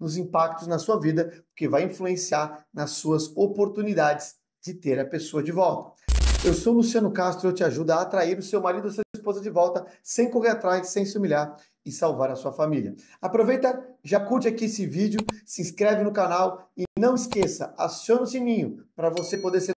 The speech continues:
notificado todas as vezes que eu colocar um vídeo novo aqui no canal. E lembrando que isso acontece todos os dias. Primeiro ponto, a gente tem que entender algo realmente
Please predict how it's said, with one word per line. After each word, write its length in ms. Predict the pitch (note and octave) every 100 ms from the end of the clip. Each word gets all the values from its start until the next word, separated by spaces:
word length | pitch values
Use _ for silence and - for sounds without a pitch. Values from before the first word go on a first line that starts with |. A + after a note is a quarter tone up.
| -
notificado 560 | F3 - F3 E3+ E3+
todas 260 | D#3+ G#3+ G#3
as 140 | F#3+
vezes 480 | C3 F3+ F3+ - - _
que 120 | -
eu 140 | F3+ F3+
colocar 460 | F#3 D#3+ - D#3+ D#3+ - E3 -
um 200 | - G3
vídeo 280 | C#3+ E3 D#3
novo 280 | D3+ D3 D3
aqui 160 | D3+ D3+
no 100 | C#3+
canal. 440 | D3+ C3+ - - _ _ _
E 60 | G#3
lembrando 360 | G#3 C3+ D#3+
que 40 | D#3
isso 100 | E3
acontece 600 | D#3 C#3+ D3 - D#3 -
todos 420 | C3+ C3+ C#3+ C#3+
os 160 | D3+ A2
dias. 380 | A#2+ - - - - _
Primeiro 340 | B3+ C#4+ C4
ponto, 240 | A#3+ B3 A#3
a 40 |
gente 200 | G#3+ G#3+
tem 140 | A3+
que 80 | G#3
entender 360 | G#3+ G3 D#3+ F#3+
algo 340 | F#3 F#3+ F#3
realmente 1000 | F3 G#3+ A3 D#3+ F3+ F#3 - G3 - -